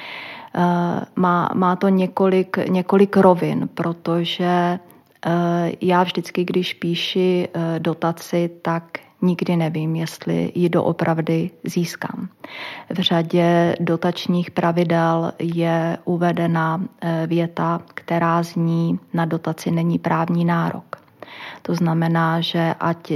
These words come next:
děláte, eh, jakoukoliv činnost v rámci neziskového sektoru, nebo aspoň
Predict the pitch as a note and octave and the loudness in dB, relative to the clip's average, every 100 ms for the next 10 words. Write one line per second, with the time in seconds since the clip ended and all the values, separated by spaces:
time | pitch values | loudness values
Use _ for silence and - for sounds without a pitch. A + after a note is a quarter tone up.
0 | E3 E3 D#3+ D#3+ E3 - E3 E3 E3 E3+ | 0 0 0 0 -2 -2 -2 0 0 -4
1 | - E3+ E3 E3 - - E3 E3 F3 E3 | -6 -4 -4 -4 -6 -4 -2 0 0 0
2 | D#3+ F3+ - - E3 A3+ - F3 E3 E3+ | -2 -2 -4 -4 0 -2 -2 -2 -2 0
3 | F3 E3 E3+ F3+ - E3+ E3 F3+ - F3 | -2 -2 -4 -10 -6 -2 -2 -2 -4 -8
4 | - - E3+ F3+ F#3+ E3 D#3+ E3 - - | -6 -4 -2 0 -2 -2 -4 -6 -6 -4
5 | E3 | -4